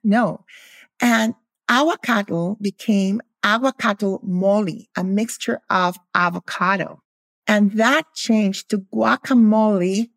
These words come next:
or guacamole in Mexico. And once it went down into Central America, that was changed and married into the Mayan language and became guacamole. But once you cross over into South America, the word is now a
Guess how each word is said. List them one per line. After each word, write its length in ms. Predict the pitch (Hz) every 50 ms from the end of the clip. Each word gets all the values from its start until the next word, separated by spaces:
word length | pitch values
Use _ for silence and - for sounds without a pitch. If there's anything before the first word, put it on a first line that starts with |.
| _ _
or 160 | - 190 180 180
guacamole 1120 | 190 196 185 180 - - 180 175 180 190 196 202 208 202 190 185 185 202 208 202 175 - _ _
in 180 | 208 196 196 185
Mexico. 680 | 185 202 - - - - 196 - 170 160 165 196 208 - - - - - - -
And 240 | - 226 214 214 208
once 320 | 208 214 254 302 - - -
it 120 | 254 214
went 240 | 208 208 202 202 202
down 240 | 214 208 190 196 202
into 160 | 202 - 196
Central 420 | - - 185 175 - - 202 185
America, 580 | 185 180 180 180 202 220 - - - 170 175 - - 196 -
that 200 | 202 185 - -
was 200 | 196 196 - -
changed 500 | - - - 262 254 240 226 214 - - -
and 180 | 196 190 202
married 300 | 202 196 196 202 202 196
into 220 | 202 190 - - 202
the 100 | 185 185
Mayan 380 | 190 185 185 196 226 240 226
language 420 | 196 180 170 170 170 180 180 - - -
and 160 | 190 185 180
became 360 | 196 175 - - 185 180 185 -
guacamole. 1040 | - 170 165 202 202 185 175 - _ - 175 175 180 190 220 254 254 202 156 - - _ _ _ _ _ _ _ _ _ _ - - - - - _
But 140 | - - -
once 500 | 240 220 233 240 269 302 320 302 - -
you 80 | 254 226
cross 380 | - - - 220 220 208 - - -
over 340 | 202 190 190 180 180 175 175
into 300 | 180 180 175 - - 180
South 420 | - - - 240 247 277 269 -
America, 580 | 233 202 190 175 165 165 170 - - 165 165 175 - - - - - _ -
the 100 | 233 233
word 420 | 220 202 208 233 254 277 277 254
is 200 | 233 214 202 202
now 380 | 214 208 196 196 190 190 190 - -
a 100 | 202